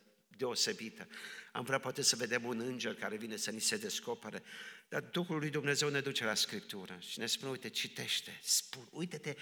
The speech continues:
ce spune Biblia, uite-te ce este scris.” Și acest cuvânt încercat, în viața mea încercată, arată că Dumnezeu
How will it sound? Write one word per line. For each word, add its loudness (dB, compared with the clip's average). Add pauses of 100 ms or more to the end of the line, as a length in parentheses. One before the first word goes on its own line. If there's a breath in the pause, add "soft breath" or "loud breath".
(200 loud breath)
ce 4
spune 6
Biblia, -2
uite-te -2 (420 loud breath)
ce 6
este 10
scris.” 8 (880 soft breath)
Și -6
acest 4
cuvânt -4
încercat, 0 (2000)
în -12
viața 2
mea 2
încercată, -2 (1400)
arată -2
că -6
Dumnezeu -2